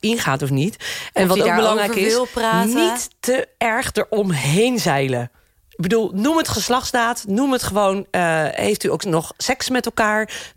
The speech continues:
Speaker 1: Benoem het ook echt. Want soms weten mensen gewoon echt niet waar je het over hebt. Als je zegt, "Bent u intiem met elkaar?" Eh, ik bedoel, wat verstaan we daar dan onder?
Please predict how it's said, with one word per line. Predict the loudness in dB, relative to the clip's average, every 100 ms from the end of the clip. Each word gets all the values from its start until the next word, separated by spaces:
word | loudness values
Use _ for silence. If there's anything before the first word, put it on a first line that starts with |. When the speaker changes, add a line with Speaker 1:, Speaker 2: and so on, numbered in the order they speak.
| -14 -8
Speaker 1:
Benoem | -2 2 4 2
het | 2
ook | -2 -2
echt. | -2 -4 -10 -14 -4
Want | -2
soms | 0 0 0 -2 -8 -14 -2
weten | 0 0 0
mensen | -2 0
gewoon | -4 -4 -2
echt | -2 -2 -2
niet | 0 0
waar | 2
je | 0
het | 2
over | 0 2
hebt. | 0 0 -2
Als | -4
je | 0
zegt, | -2 -2 -12 -8
"Bent | 0 0 2
u | -2 -2 -4 -10 -6
intiem | -2 -2 0 -2 0
met | 0 -2
elkaar?" | -2 0 2 0 -2 -10 -6
Eh, | -4
ik | -2
bedoel, | 0 0 2
wat | 0 0
verstaan | -2 0 0
we | 0
daar | 0 0
dan | 0
onder? | 0 0 0 -2